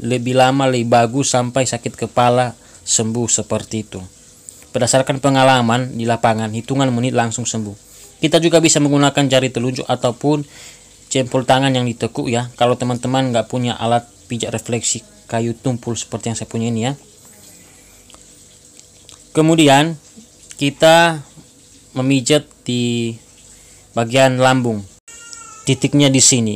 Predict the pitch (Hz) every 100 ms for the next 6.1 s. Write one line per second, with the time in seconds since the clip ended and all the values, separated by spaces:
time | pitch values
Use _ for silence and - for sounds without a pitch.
0 | - - 135 - 160 170 165 147 156 147
1 | 147 - 123 - - 123 110 120 - -
2 | - - - - - 139 143 165 160 160
3 | 165 165 160 147 135 131 123 117 - 151
4 | 151 - - - - 123 131 127 127 123
5 | 123 120 - 131 135 123 120 123 117 98
6 | 87